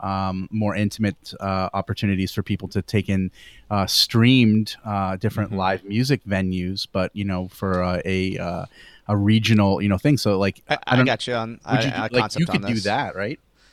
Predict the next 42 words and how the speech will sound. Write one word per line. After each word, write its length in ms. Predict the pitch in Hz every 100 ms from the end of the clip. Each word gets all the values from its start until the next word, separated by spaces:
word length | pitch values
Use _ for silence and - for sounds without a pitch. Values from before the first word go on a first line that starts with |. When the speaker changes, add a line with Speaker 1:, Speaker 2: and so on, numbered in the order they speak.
| _ _ -
Speaker 3:
I 100 | 123
mean, 120 | 123
like, 120 | 117
let's 220 | 127 139 165
just 200 | 156 143
look 200 | 135 131
at, 140 | 120
uh, 260 | 117 113 113
you 100 | 123
know, 60 | 113
movie 240 | 117 190
theaters 280 | - 101 92
have 80 | -
been 80 | 90
doing 120 | 90
this 120 | 87
for 100 | 80
a 60 | 78
while 260 | 95 113
with, 140 | 139 -
like, 180 | 98 -
musicals 500 | 143 139 73 67 85
and, 140 | 95
like, 240 | 92 90 87
um, 520 | 90 95 92 90 -
with, 300 | 101 101 -
like, 260 | 90 95 - -
uh, 200 | 92 95
theatrical 500 | 95 120 127 - -
productions, 480 | - 87 76 - 92
right? 180 | 104 120
Like, 140 | 101
Speaker 2:
Mm-hmm. 100 | 104
Speaker 3:
my 100 | 107
parents 440 | 107 117 113 113 -
all 200 | - 101
the 80 | 110
time 240 | 113 101
go 140 | 95 92
watch 320 | 92 95 -
live, 680 | 95 95 95 104 104 95 _ -
um, 500 | 98 95 92 95 85